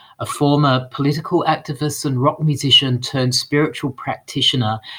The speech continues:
based in the Northern Rivers. For the past decade, I've been attending weekend retreats that he organised that include meditation, music and catharsis.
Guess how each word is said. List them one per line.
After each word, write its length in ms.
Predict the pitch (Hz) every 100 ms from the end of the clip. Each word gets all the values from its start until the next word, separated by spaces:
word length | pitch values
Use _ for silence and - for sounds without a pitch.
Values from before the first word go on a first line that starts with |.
| - _
based 320 | 139 143 -
in 120 | 135
the 80 | 120
Northern 360 | 117 113 110 110
Rivers. 600 | 110 104 98 98 - - _ _ _ -
For 80 | 160
the 80 |
past 460 | 156 - 175 180 -
decade, 540 | 165 156 147 120 113 -
I've 220 | 127 127
been 160 | 131 123
attending 600 | 120 - 143 123 127 110
weekend 480 | 131 127 - 123 110
retreats 600 | 113 - 131 123 - -
that 140 | 117
he 120 | 113
organised 800 | 113 110 107 110 107 101 104 - - -
that 80 | 110
include 420 | 117 - 123 113
meditation, 1040 | 123 123 127 - 127 123 - - 120 120 117 - -
music 520 | 123 135 131 127 127
and 100 | 120
catharsis. 960 | 117 - - 120 123 123 120 113 -